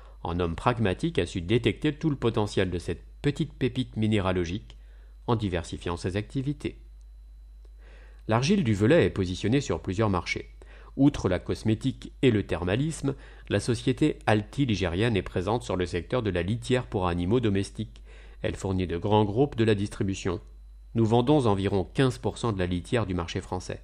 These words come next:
Notre argile est reconnue pour sa qualité d'absorption des odeurs et des liquides. Du coup, ce marché représente quatre-vingts pour cent des volumes produits ici, dans notre usine de Saint-Paulien. Nous intervenons également dans le domaine de l'agriculture, et ce à double titre,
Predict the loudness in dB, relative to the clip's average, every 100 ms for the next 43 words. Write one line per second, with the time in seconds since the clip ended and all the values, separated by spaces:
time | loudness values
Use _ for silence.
0 | -18 -20 -20 -8 -6 -4 -2 -2 0 0
1 | 2 0 -2 -2 0 -2 -4 -6 -4 -4
2 | -2 0 0 -2 -4 -8 -6 -4 -2 0
3 | 0 0 2 2 0 0 -2 -2 -4 -4
4 | -4 -6 -18 -20 -12 -10 -6 -4 -4 -4
5 | -4 -4 -4 -4 -2 0 0 0 -2 2
6 | 0 0 -4 -2 0 2 2 0 0 0
7 | -2 0 -2 -4 -6 -4 -6 -8 -18 -12
8 | -4 -2 -2 -2 -2 0 0 0 0 0
9 | 0 0 0 -4 -14 -20 -20 -20 -20 -20
10 | -6 2 4 4 4 6 6 6 6 6
11 | 4 4 2 2 2 2 2 0 0 -2
12 | -2 -4 0 2 2 0 0 0 0 -2
13 | 0 0 0 -2 -4 -6